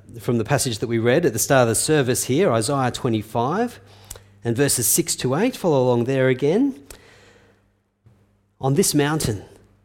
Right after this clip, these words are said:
the Lord Almighty will prepare a feast of rich food for all peoples, a banquet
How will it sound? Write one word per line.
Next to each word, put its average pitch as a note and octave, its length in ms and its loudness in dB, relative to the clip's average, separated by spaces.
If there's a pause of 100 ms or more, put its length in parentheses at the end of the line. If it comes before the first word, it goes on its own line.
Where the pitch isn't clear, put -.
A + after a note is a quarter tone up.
(420)
the A#2+ 100 -6
Lord C#3+ 320 2
Almighty B2+ 480 0
will G#2+ 160 -4
prepare A#2+ 540 -4
a G#2+ 40 -6
feast - 540 -6
of A2+ 180 -6
rich C3+ 240 -6
food A2 460 -2
for - 120 -8
all D3 260 -2
peoples, F#2+ 540 -8
a A2+ 80 -8
banquet D3 640 -4